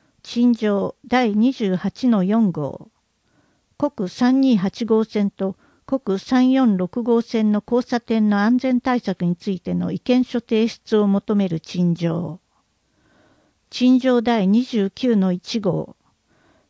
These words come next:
酒気帯び運転議員の辞職勧告決議を求める陳情。継続となった陳情。陳情第二十九の二号。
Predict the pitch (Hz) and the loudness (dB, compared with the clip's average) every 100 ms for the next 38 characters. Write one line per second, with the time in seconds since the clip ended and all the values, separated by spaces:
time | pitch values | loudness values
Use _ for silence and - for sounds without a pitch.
0 | _ - - 262 277 254 254 254 254 - | _ -14 -8 -2 0 2 2 4 4 2
1 | 247 240 240 226 190 170 160 185 - 269 | 2 4 4 2 2 0 -2 -6 -4 -4
2 | - - 254 247 262 240 - 240 - 175 | -6 -4 0 0 -2 -6 -8 -8 -8 -4
3 | 170 156 165 - 196 180 165 - 170 170 | -2 0 0 0 0 0 -4 -6 -2 -2
4 | 160 170 160 165 - _ _ _ _ _ | 0 -2 -2 -6 -12 _ _ _ _ _
5 | _ _ _ _ _ - 269 269 269 - | _ _ _ _ _ -4 -2 -2 -6 -2
6 | 247 233 240 - 165 - 175 165 165 170 | 0 2 0 -4 -8 -4 -4 -2 -4 -6
7 | 165 - _ _ _ _ _ _ - 254 | -8 -14 _ _ _ _ _ _ -4 0
8 | 254 240 220 208 233 196 196 269 226 180 | 2 2 0 0 0 2 2 0 -2 -4
9 | - 254 208 170 180 214 180 160 - | -2 -2 0 2 2 2 2 -2 -8